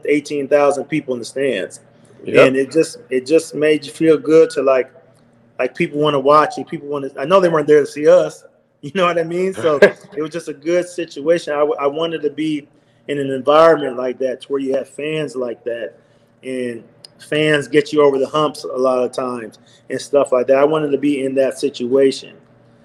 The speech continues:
Speaker 1: And, I mean, going there, it was, I mean, it was like, I mean, I still have friends from both teams, but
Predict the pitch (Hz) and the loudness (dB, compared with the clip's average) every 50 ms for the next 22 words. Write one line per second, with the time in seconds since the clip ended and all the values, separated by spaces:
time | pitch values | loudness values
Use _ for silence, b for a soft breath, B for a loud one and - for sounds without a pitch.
0 | _ _ _ - 131 135 131 127 123 123 117 113 104 - - _ _ _ _ _ | _ _ _ -8 -4 -4 -2 -2 -4 -4 -6 -8 -12 -16 -20 _ _ _ _ _
1 | _ 127 135 139 131 127 127 147 165 170 165 165 151 139 143 156 175 175 175 156 | _ -6 -4 -4 -2 2 4 6 6 6 4 4 2 2 4 4 6 6 4 4
2 | 147 139 - 139 135 135 135 135 143 143 135 135 135 131 131 127 131 135 135 127 | 2 0 -2 -4 -6 -6 -8 -10 -10 -10 -8 -8 -6 -8 -8 -4 -4 -2 -2 -2
3 | 123 - - _ _ _ _ _ _ _ _ _ _ _ _ _ _ _ _ _ | -6 -8 -18 _ _ _ _ _ _ _ _ _ _ _ _ _ _ _ _ _
4 | _ _ _ _ _ _ _ _ _ _ 139 143 147 143 - - 185 170 160 147 | _ _ _ _ _ _ _ _ _ _ -10 -10 -10 -10 -2 0 2 2 2 0
5 | - 165 156 151 - - 139 131 135 143 143 139 - - 165 170 165 151 131 - | -2 -6 -6 -6 -8 -10 -12 -4 -2 -2 -2 -2 -4 -8 -6 -6 -6 -6 -8 -4
6 | 123 127 120 - _ _ | -4 -4 -4 -6 _ _